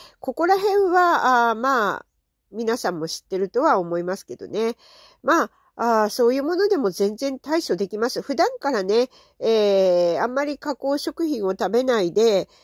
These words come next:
えー、免疫上げてる人にはもうこれで十分だと思います。はい。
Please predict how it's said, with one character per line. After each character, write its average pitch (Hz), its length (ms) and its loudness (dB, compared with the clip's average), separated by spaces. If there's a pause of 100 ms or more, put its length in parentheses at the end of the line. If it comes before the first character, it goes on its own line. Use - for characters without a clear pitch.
(280)
え 170 880 2
ー、 - 40 -10
免 269 280 2
疫 294 180 -2
上 294 80 0
げ 294 120 -2
て 311 140 -8
る 320 80 -2
人 381 200 -4
に 311 120 -2
は 208 120 0
も 208 140 -4
う - 20 -18
こ 214 140 -6
れ 220 100 -2
で 233 160 0
十 196 300 0
分 294 180 -4
だ 269 120 -2
と - 120 -8
思 180 200 -4
い 175 60 -2
ま 175 140 -2
す。 - 360 -14
は - 200 -6
い。 208 140 0